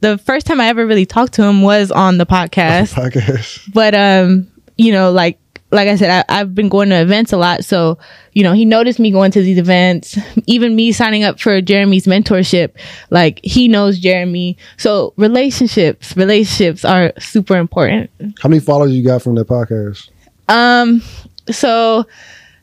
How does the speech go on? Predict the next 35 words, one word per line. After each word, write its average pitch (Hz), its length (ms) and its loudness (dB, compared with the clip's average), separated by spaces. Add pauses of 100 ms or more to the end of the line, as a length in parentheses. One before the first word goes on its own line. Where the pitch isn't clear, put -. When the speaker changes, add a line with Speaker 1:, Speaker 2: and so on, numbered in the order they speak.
(180)
Speaker 1:
I 294 80 0
probably 320 300 0
got, 262 240 0
like, 240 160 -2
a, 214 120 0 (280)
a 220 80 -2
couple 233 300 -2
thousand, 214 640 0 (260)
but 190 260 0
the 202 100 0
reason 269 280 0
that 254 120 2
I 196 120 0
got 190 380 -2
to 196 340 -2
about 185 300 0
twenty-four 190 400 0
thousand 175 300 0
followers 175 640 0
was 165 460 0
I 196 80 -2
had 202 160 -2
a 180 80 -2
reel 175 280 2
blow 226 260 2
up 269 280 0
Speaker 2:
Mm. 120 200 -2
Speaker 1:
to 214 80 0
almost 196 340 0
four 196 180 0
million 180 360 4
views. 165 360 0
Speaker 2:
Oh, 185 180 0
for 220 440 2
real? 226 120 0